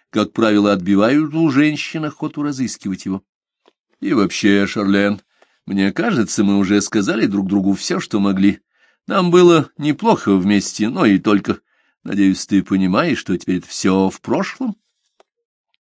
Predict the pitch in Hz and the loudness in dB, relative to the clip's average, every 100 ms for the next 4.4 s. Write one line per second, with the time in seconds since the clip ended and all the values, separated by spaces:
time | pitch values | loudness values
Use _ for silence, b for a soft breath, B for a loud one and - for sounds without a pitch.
0 | _ _ _ _ _ _ _ _ _ _ | _ _ _ _ _ _ _ _ _ _
1 | _ _ _ _ _ _ _ _ 180 208 | _ _ _ _ _ _ _ _ 2 2
2 | 175 _ _ 156 - 190 202 - 214 196 | 0 _ _ -14 -4 0 0 2 0 0
3 | 208 170 190 190 180 - 170 165 156 139 | -2 -2 0 0 0 -2 -2 -2 -2 -4
4 | 135 123 92 85 | -2 -2 -2 -2